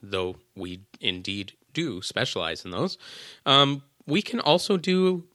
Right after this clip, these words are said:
smaller trips, little getaways. We can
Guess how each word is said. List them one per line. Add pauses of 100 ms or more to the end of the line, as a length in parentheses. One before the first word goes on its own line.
(160)
smaller
trips,
little
getaways.
We
can